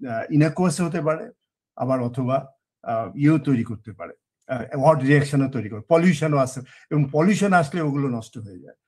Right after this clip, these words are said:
So এই যে, এই যে important balance, ইকো ব্যালেন্স আমাদের বডিতে, এটাও খুব important immunity রাখার জন্য। আরেকটা হলো omega three fatty acid। omega three fatty acid হলো, এ, এন থ্রি বা omega three, যেটা আর কি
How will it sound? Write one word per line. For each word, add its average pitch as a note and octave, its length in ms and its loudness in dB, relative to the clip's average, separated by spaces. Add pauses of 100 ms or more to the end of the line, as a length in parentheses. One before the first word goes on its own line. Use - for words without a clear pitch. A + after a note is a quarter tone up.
(260)
So F3+ 200 2
এই F#3 340 0
যে, E3+ 220 0
এই F3 360 -2
যে F#3+ 80 -2
important D#3+ 520 0
balance, C#3 540 2 (240)
ইকো G3 280 4
ব্যালেন্স A#2+ 380 0
আমাদের C3 260 -6
বডিতে, A#2+ 480 -8 (300)
এটাও E3 260 0
খুব G3 220 -4
important C#3 580 -4 (100)
immunity D3+ 420 0
রাখার A#2 320 -4
জন্য। F2 280 -18 (1500)
আরেকটা D#3+ 380 4
হলো G3 280 4
omega E3+ 360 2
three G#3 240 -2
fatty C3+ 240 -4
acid। F#2+ 320 -10 (500)
omega F3+ 320 6
three G#3 240 -2
fatty E3 220 -2
acid E3 380 -2
হলো, D#3 340 0 (340)
এ, C3+ 360 -2
এন F3+ 140 6
থ্রি F3 280 -2
বা C#3+ 160 2
omega C#3 380 2
three, E3+ 220 -4
যেটা D3 340 0
আর C#3 120 -2
কি C#3+ 280 0